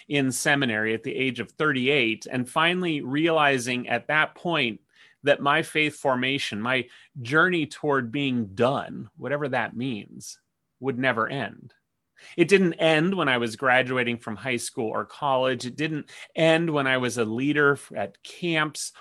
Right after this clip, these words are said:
or working with youth and young adults. It didn't end when I finally went to seminary and passed my courses, including my, all my ordination exams, or even when I was actually ordained as a pastor. What took me so long to realize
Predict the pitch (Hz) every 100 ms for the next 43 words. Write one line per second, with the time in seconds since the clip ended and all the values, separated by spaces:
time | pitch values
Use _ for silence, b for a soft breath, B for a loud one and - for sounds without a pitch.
0 | B 113 104 151 160 143 113 104 - 131
1 | 165 165 156 156 123 110 120 110 98 123
2 | 131 123 120 120 139 135 - 143 151 127
3 | 120 117 135 135 139 127 123 117 - 120
4 | 117 123 135 135 110 - 123 120 - 135
5 | 107 101 - 120 139 170 180 127 104 -
6 | 147 120 107 107 B B B 123 117 123
7 | 123 107 123 160 - 160 143 147 160 185
8 | 170 139 160 196 220 160 143 175 180 160
9 | 151 147 156 - 170 160 160 135 131 143
10 | 147 160 165 185 208 220 - - - _
11 | _ _ _ _ _ _ - 175 202 -
12 | - 302 359 311 220 - 196 185 180 165
13 | 160 - 113 151 240 131 - - - 147
14 | -